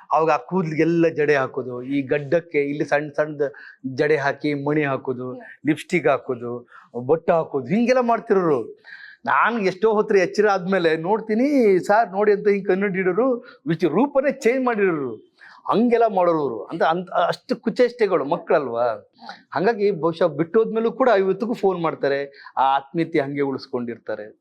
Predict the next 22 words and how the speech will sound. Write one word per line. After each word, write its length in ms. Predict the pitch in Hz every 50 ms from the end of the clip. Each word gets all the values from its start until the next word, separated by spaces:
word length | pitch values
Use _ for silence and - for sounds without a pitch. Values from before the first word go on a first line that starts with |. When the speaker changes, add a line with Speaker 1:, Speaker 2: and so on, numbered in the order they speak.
| _ _ -
Speaker 2:
ಸರ್, 120 | 339 320
ಇವಾಗ, 260 | 311 262 277 277 294 349 339 277 220 202 202 208 220 214
ಈಗ 120 | 240 202 214 208 196 185 160 135 - -
ಶೂಟ್ 340 | - - 302 302 320 311 285
ಆಗುತ್ತೆ 400 | 226 202 190 180 202 202 - 190
ಅಂದ್ರೆ 180 | 185 208 247 285
ನಮ್ಗೆ 360 | 285 220 208 220 233 254 269
ಬ-, 140 | 240 233 269 247 226 214 240 226 - 233
ಟೆಲಿಕಾಸ್ಟ್ 420 | - 254 247 254 262 254 247 247
ಆಗುವಾಗ 300 | 233 226 208 220 226 214
ಒಂದ್ 200 | 220 226 226 214
ಎರಡ್ 240 | 214 214 208 202 208
ಮೂರು 400 | 208 202 202 240 294 262 - 208
ಮ-, 80 | 214 202
ಶೂಟ್ 240 | - 254 247 240 233
ಆಗಿರುತ್ತೆ. 380 | 202 185 180 185 175 - -
Speaker 1:
ಹ್ಮ್. 300 | - _ _ 277 262 247
Speaker 2:
ಸ್ಟೇಜ್ 320 | 240 - 339 381 403 381 392
ಮೇಲೆ 220 | 381 359 320 269
ಮಕ್ಳು 260 | 262 262 269 - 302
ಓಡೋಗಿದ್ದು, 920 | 262 233 254 262 285 294 302 269 254 277 247 214 208 208 226 226 226 226 226 _ _ _ _ _ - 175
ಆ, 40 | 165